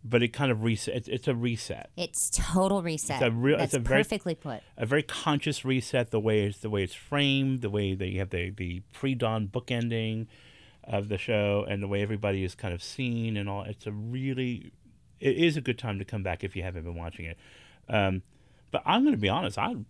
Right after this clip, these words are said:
Speaker 1: never stopped watching the show. I like this show a lot. So, and I, and I, and, and, and I'm always fascinated by,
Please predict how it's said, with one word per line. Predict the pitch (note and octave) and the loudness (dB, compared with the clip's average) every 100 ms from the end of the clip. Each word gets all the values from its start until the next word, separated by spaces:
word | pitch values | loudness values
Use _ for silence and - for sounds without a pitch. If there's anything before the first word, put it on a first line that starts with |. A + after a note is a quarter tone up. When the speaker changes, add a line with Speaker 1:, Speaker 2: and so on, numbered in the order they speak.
| _ - _ _ - _ | _ -20 _ _ -20 _
Speaker 1:
never | E2+ D#2+ F#2+ F#2+ | -6 -4 -2 -4
stopped | - D#2+ | -6 -8
watching | D#2 E2 - - | -8 -10 -12 -14
the | |
show. | - - A2+ | -12 -12 -8
I | B2+ | -6
like | F#2 G2 | -6 -8
this | - - | -8 -10
show | - - - | -10 -10 -8
a | |
lot. | F2 C#2+ - - | -8 -8 -12 -12
So, | - F#2+ F2 - - - - | -2 0 0 -2 -12 -18 0
and | A2+ | 4
I, | A2+ | 4
and | A#2+ B2 | 6 4
I, | A#2+ A#2 | 4 2
and, | A#2+ A2+ A2+ | 2 2 2
and, | A2+ A2 - | 2 0 0
and | A2+ A2 | -2 0
I'm | A2+ | 2
always | A#2 C3 - | 4 2 2
fascinated | - A2+ A#2+ A#2+ G#2 G2 - - - - | 0 0 2 4 6 4 0 -18 -20 -10
by, | G#2 G#2+ G#2 G2+ G2 G2 | 0 2 4 4 4 0